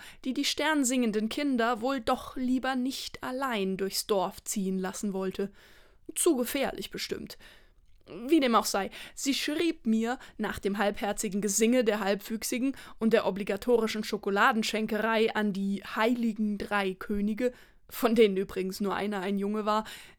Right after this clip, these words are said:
mit Kreide an die Tür. Die Jahreszahl und C plus M plus B. Kaspar, Melchior, Balthasar.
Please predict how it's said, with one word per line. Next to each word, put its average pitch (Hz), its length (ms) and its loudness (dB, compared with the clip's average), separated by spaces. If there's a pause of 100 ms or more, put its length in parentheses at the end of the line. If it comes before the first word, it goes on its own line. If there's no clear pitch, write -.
mit 294 260 0
Kreide 196 500 0
an 196 120 -4
die 214 120 -8
Tür. - 400 -10 (800)
Die 202 120 -2
Jahreszahl 226 840 0 (480)
und 330 420 -4
C 196 460 -4 (300)
plus - 240 -6
M 180 400 -4 (260)
plus - 240 -6
B. - 220 -14 (880)
Kaspar, 330 640 -2 (140)
Melchior, 208 640 0 (180)
Balthasar. 202 760 2